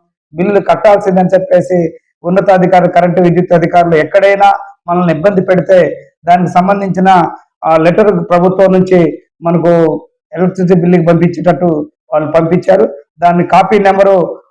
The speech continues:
ఆర్సీ నెంబర్ బీసీఎఫ్, ఆ, ఆర్సీ నెంబర్ ఇరవై మూడు ఆబ్లిక్ టీజీడబ్ల్యూఎంసీఎస్ఎఫ్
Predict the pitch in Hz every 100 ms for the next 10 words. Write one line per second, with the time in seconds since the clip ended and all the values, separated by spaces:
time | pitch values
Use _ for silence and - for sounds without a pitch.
0 | - 156 190 208 202 190 190 202 175 -
1 | 147 196 - 214 196 196 - _ _ _
2 | _ _ 170 180 202 175 - _ _ _
3 | _ _ _ _ - 160 156 156 170 170
4 | 214 202 185 190 208 208 - - _ _
5 | _ _ _ _ _ _ _ _ _ _
6 | _ - 156 180 208 208 202 196 190 175
7 | 175 202 190 202 - - _ 185 220 180
8 | 220 214 - - 147 165 180 202 202 202
9 | 214 208 190 196 - - _ _ _ _
10 | _ 202 208 208 - 180 185 208 196 -